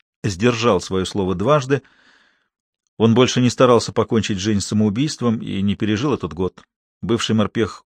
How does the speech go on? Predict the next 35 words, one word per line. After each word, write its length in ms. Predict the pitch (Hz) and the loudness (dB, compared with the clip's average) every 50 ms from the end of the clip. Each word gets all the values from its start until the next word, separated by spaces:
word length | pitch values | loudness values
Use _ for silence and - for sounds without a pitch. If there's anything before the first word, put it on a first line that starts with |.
| _ _ | _ _
умер 280 | - 131 135 120 113 104 | -2 0 2 2 4 4
у 40 | 101 | 4
нас 220 | 101 98 92 - | 2 0 0 -2
в 40 | 101 | -4
отделении 480 | 98 90 92 107 107 120 117 107 101 90 | -4 -4 -2 -2 0 0 2 2 0 0
в 60 | - | -2
конце 280 | - 101 92 - 107 | -4 -4 -4 -4 -4
декабря 400 | 92 95 - 107 104 104 113 110 | -4 -4 -2 -2 0 0 0 0
две 140 | 92 87 95 | 0 -2 -6
тысячи 260 | - 104 92 - - | -8 -8 -8 -8 -6
первого 280 | - - 104 98 92 98 | -4 -4 -2 -2 -2 -4
года 300 | 95 120 143 139 123 113 104 104 104 | -2 0 0 0 0 0 -2 -2 -6
от 160 | 95 _ - - | -8 _ -10 -8
уросепсиса, 760 | 90 90 110 104 - - 139 - - - 98 - - 85 - _ _ _ _ _ _ _ _ _ _ _ _ _ _ | -6 -4 -4 -2 0 -2 -2 -2 -2 -8 -8 -6 -6 -8 -8 _ _ _ _ _ _ _ _ _ _ _ _ _ _
заражения 520 | - 80 98 98 101 92 107 107 104 104 98 | -4 -2 0 0 0 2 2 2 4 2 2
крови, 320 | - 113 131 143 131 123 | 2 2 2 2 2 2
вызванного 520 | 101 90 110 117 101 104 107 104 98 98 90 | 0 0 -2 -2 -2 0 0 0 0 0 -2
воспалением 520 | 90 - - - 101 107 110 98 92 87 | -4 -6 -4 -4 -2 -2 0 0 -2 -2
почек. 420 | - - 82 82 - - - - _ _ _ _ _ _ _ _ _ _ _ _ _ _ _ _ _ _ _ - | -2 -6 -6 -6 -8 -12 -16 -20 _ _ _ _ _ _ _ _ _ _ _ _ _ _ _ _ _ _ _ -10
За 260 | - 90 117 139 156 | -4 0 2 2 4
день 160 | 131 135 123 | 4 2 2
до 100 | 113 117 | 4 2
смерти 360 | 107 - - 123 107 - - 113 | 2 2 2 0 0 2 2 0
он 100 | 110 110 | 2 2
мне 100 | 113 107 | 2 0
сказал: 480 | - - 113 104 113 147 143 123 - _ _ _ _ _ _ _ _ _ _ _ _ _ _ _ _ _ _ _ _ _ _ - | 0 0 0 2 4 4 4 2 0 _ _ _ _ _ _ _ _ _ _ _ _ _ _ _ _ _ _ _ _ _ _ -6
«Как 260 | - - 170 185 147 | -2 0 0 0 0
здорово, 600 | 127 113 107 110 123 - 208 220 170 135 110 110 | -2 -6 -8 -8 -4 -2 0 0 0 0 -2 -2
доктор, 400 | 104 110 147 156 156 - - 98 | -2 0 -2 -2 -2 -4 -6 -6
что 160 | - - - | -6 -4 -4
я 140 | 117 120 123 | -2 -2 0
не 80 | 120 117 | 0 0
взорвал 460 | 98 90 101 98 110 127 180 208 196 | 0 0 0 0 0 0 0 -2 -2
нас 160 | 123 87 - | -2 -4 -4
тогда. 400 | - 101 90 90 95 90 85 - | -6 -6 -6 -6 -8 -10 -12 -14